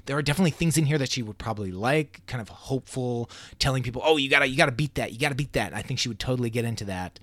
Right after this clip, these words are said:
Uh, or, "I need something, someone give me a five. I need a five. Come on." She, like, I can see her getting into that. But I, th-, I think the, I guess the learning curve for her is just a bit too much of a hurdle.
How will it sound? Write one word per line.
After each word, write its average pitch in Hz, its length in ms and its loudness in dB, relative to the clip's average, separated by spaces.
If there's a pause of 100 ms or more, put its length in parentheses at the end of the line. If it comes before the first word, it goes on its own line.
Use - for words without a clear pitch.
(360)
Uh, 95 260 -6
or, 101 240 -6
"I 131 140 -2
need 147 180 0
something, 127 540 -2
someone 147 260 0
give 139 100 2
me 143 80 2
a 113 60 -2
five. 113 360 -4
I 98 40 -6
need 139 160 0
a 113 40 -2
five. 113 440 -2
Come 147 120 -2
on." 113 260 0
She, 113 140 -6 (120)
like, 123 160 -6
I 120 100 -4
can 120 140 -4
see 214 180 -2
her 214 60 4
getting 156 260 4
into 127 200 0
that. 85 260 -6 (440)
But 120 200 -2 (100)
I, - 120 -8 (440)
th-, 120 220 -8
I 107 80 -6
think 156 480 -2
the, 127 500 -2 (440)
I 110 40 -14
guess 101 140 -8
the 107 140 -8
learning 127 480 0
curve 139 360 -2
for 135 120 -4
her 135 420 -2
is 113 240 -6
just - 340 -4 (140)
a 98 120 -10
bit 127 220 -6
too - 140 0
much 131 160 -2
of 113 80 -6
a 104 80 -4
hurdle. 151 460 0